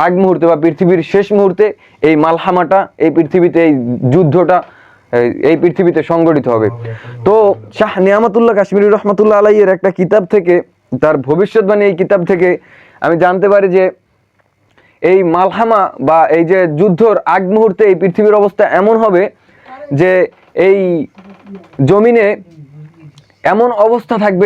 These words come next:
এই জমিনে এমন পরিমাণে রক্ত থাকবে যে মানুষের এই টাকনুগিরা পর্যন্ত রক্তে ভিজা থাকবে। এবং আমাদের বাংলাদেশ এবং এই যে ভারত উপমহাদেশের কথা বলা হয়েছে, এইসব অঞ্চলে এই পি-,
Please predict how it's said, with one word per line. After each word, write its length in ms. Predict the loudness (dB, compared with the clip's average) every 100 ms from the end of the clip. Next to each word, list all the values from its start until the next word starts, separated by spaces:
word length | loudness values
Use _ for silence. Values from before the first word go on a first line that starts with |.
| 2
এই 60 | 2
জমিনে 300 | 2 2 0 2 0 0 -2 -2
এমন 160 | 2 0 0 0
পরিমাণে 320 | 2 2 2
রক্ত 220 | 0 0 0
থাকবে 200 | 0 2 0
যে 60 | 2
মানুষের 380 | 0 0 2 0 -2 _ _ _
এই 120 | -4 0
টাকনুগিরা 500 | -2 0 0 2 2 2
পর্যন্ত 280 | 0 0 0
রক্তে 360 | 0 0 0 0
ভিজা 180 | 2 0 -2
থাকবে। 260 | -4 -2 -6 -6 -20 -20 -20 -4 0
এবং 160 | 2 0 0
আমাদের 280 | 0 2 2 2
বাংলাদেশ 420 | 0 0 2 2 2 0
এবং 120 | 0 2 2
এই 80 | 2
যে 100 | 2 4 2 2 0
ভারত 200 | 0 2
উপমহাদেশের 480 | 0 0 0 0 0
কথা 160 | 0 0 0
বলা 160 | 0 2
হয়েছে, 260 | 0 0 0 -2 _ _ _ _
এইসব 300 | 0 0 2 2 0
অঞ্চলে 360 | 2 2 2 -2 -8 _ _ -2
এই 140 | 0 0
পি-, 360 | 2 4 4